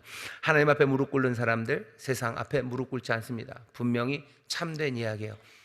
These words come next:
하지만 예수님이 오늘 여기서 우리에게 얘기하시는 게 딱 그 얘기인가? 그거는 아닐 수 있습니다. 왜냐하면, 왜냐하면요.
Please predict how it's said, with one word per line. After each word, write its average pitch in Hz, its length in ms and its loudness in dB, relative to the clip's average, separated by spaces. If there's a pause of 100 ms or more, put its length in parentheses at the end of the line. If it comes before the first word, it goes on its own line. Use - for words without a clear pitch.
(320)
하지만 165 300 8
예수님이 165 340 6
오늘 147 220 8
여기서 127 760 4 (120)
우리에게 127 380 2
얘기하시는 117 520 0
게 123 160 -4
딱 - 220 -2
그 - 140 0
얘기인가? 120 600 -2
그거는 135 560 2
아닐 123 300 0
수 139 340 -4
있습니다. 123 640 0
왜냐하면, 127 640 2 (1300)
왜냐하면요. 131 760 4